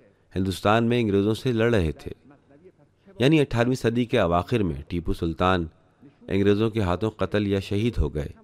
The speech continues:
لیکن مسلم عوام، علماء اور مختلف مسلمان طبقوں نے انیسویں صدی کے آغاز سے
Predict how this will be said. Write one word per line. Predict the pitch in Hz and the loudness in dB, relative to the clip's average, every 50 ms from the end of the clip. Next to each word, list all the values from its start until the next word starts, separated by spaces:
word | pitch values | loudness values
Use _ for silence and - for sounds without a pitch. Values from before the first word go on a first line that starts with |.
| - - - - - - - - _ _ _ _ _ - - - - - - - | -20 -20 -20 -20 -20 -20 -20 -20 _ _ _ _ _ -20 -20 -20 -20 -12 -2 2
لیکن | 113 127 123 - 156 | 2 2 4 4 2
مسلم | 139 123 113 - 127 135 127 | 2 0 0 0 0 0 0
عوام، | 104 - 90 90 98 107 107 95 80 73 80 - - - - | 0 0 2 4 4 4 4 2 0 -4 -8 -14 -18 -8 -4
علماء | - 92 92 95 95 104 110 113 104 | 0 0 2 2 4 2 2 2 0
اور | - - 78 110 | 0 0 0 0
مختلف | 110 107 101 - - - 117 117 123 113 95 - - _ - - - _ _ - - - - | 0 0 -2 -4 -4 -2 0 0 0 -2 -4 -6 -16 _ -20 -20 -20 _ _ -20 -20 -14 -12
مسلمان | - 85 - 107 110 113 117 123 127 | -6 -2 0 2 2 2 2 2 0
طبقوں | - - 101 - - - 123 127 | -2 -4 -4 -4 -2 -2 0 0
نے | 120 95 78 71 - - - - - - - - - - - | 2 0 -2 -6 -10 -18 -20 -20 -20 -20 -20 -20 -20 -12 -4
انیسویں | - 110 120 135 143 139 - 156 160 | 0 2 2 4 2 2 0 -2 -4
صدی | 139 - - 113 117 127 | -2 -2 -4 -2 -2 -2
کے | 120 131 | -2 0
آغاز | 110 95 87 85 98 107 113 107 | 0 0 2 2 2 2 2 0
سے | - - - | -4 -10 -14